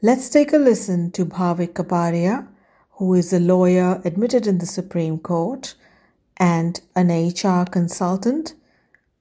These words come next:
a member of the Gen Z generation, talking all about why it is so important to inculcate spirituality.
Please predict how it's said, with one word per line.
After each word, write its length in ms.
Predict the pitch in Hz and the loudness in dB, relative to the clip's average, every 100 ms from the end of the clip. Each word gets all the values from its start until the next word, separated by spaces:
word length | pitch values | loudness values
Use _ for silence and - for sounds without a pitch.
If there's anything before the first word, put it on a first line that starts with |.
| - | 0
a 160 | 285 277 | 0 2
member 640 | 269 262 240 175 156 - - | 4 4 4 2 0 -4 -4
of 160 | 208 | -4
the 120 | 262 202 | -2 0
Gen 600 | 185 196 190 190 196 - | 4 6 4 2 -2 -8
Z 520 | 160 160 208 190 180 | -10 0 4 4 4
generation, 960 | 170 170 160 165 160 170 175 240 269 - _ _ _ _ _ | 2 -2 0 0 0 -2 -2 -4 -4 -8 _ _ _ _ _
talking 500 | 233 196 202 190 196 - | -4 -2 2 2 0 -4
all 320 | 220 233 254 262 | 2 4 4 4
about 560 | 262 208 180 170 185 - _ | 2 2 2 0 -4 -10 _
why 480 | 202 202 208 226 254 - _ | 0 0 0 -2 -4 -16 _
it 160 | 240 285 | -2 0
is 220 | 262 - | -4 -4
so 340 | - 302 302 - - | 2 4 2 -4 -4
important 1000 | 254 247 - 247 277 254 180 170 - - _ _ _ | -4 -2 0 2 2 0 -2 -2 -8 -12 _ _ _
to 500 | - 190 180 180 185 - | -4 0 2 0 -2 2
inculcate 840 | 226 233 247 269 262 226 - - | 2 4 2 0 0 -2 -2 -6
spirituality. 1040 | - 175 170 - 190 180 180 180 180 170 | -6 -4 -4 -2 0 2 0 -2 -2 -2